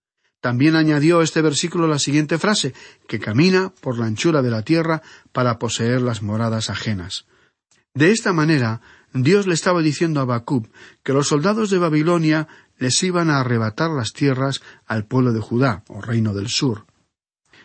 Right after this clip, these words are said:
Estas predicciones le causaron al profeta un gran impacto. Y el versículo seis finalizó con la siguiente descripción, "nación cruel y presurosa". Esta observación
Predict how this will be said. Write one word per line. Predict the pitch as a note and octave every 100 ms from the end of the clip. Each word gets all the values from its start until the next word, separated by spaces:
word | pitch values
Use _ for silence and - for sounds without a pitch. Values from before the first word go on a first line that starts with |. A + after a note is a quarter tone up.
| _
Estas | C#3+ C#3 D#3
predicciones | - D#3 D3 - F3 F3 F#3 - - - _ -
le | C3+
causaron | B2+ B2 A#2+ F3 F3 D#3
al | C3
profeta | C3 C#3+ E3 D#3
un | B2+
gran | A#2+ A#2
impacto. | A2+ G2+ G#2 - - - _ _ _ _ _ _ -
Y | E3
el |
versículo | F3 F#3 A#3 A#3 G#3
seis | G3+ E3 -
finalizó | D3+ C#3 B2 A#2 D#3+ E3 - - -
con | - C#3+
la | C#3
siguiente | C#3+ D3 C#3+ C#3
descripción, | B2+ - A2+ - B2 G2+ G#2+
"nación | G2+ - D#3 C#3
cruel | C3 G3 A#3+ A3+ _ _ _ _
y | D3+ B2+
presurosa". | G2 - A2+ G#2+ G2 - - _ _ _ - -
Esta | G#3 F3+
observación | D3 C#3+ B2+ A#2+ E3 F3